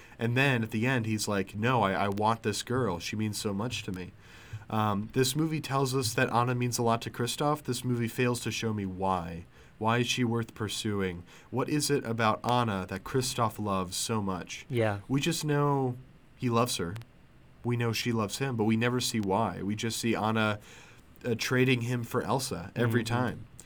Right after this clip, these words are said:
Speaker 1: And the movie never really calls out Anna's loyalty to a fault. We just know she's loyal, and the fault is she keeps following Elsa,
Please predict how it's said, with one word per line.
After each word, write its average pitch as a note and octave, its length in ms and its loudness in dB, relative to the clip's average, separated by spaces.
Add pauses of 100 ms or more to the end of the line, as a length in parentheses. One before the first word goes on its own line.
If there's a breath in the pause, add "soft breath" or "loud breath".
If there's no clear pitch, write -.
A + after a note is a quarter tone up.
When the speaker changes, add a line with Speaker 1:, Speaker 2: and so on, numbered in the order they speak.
(640 loud breath)
Speaker 1:
And A2 680 0 (380)
the C3 120 2
movie C3+ 680 4
never C3 280 4
really C3+ 220 4
calls B2+ 440 0
out B2 240 4
Anna's G#2+ 460 2
loyalty A#2 520 0
to G#2 180 -2
a F2+ 40 -4
fault. A#2+ 360 2 (320 soft breath)
We A#2 100 -2
just A#2+ 240 0
know A#2+ 100 2
she's A2 320 0
loyal, A2 480 4 (180 loud breath)
and A2+ 140 0
the G#2+ 60 -2
fault A#2 320 0
is G#2+ 440 2 (240 loud breath)
she - 180 -2
keeps A2 280 -2
following G#2+ 380 2
Elsa, A#2 440 -2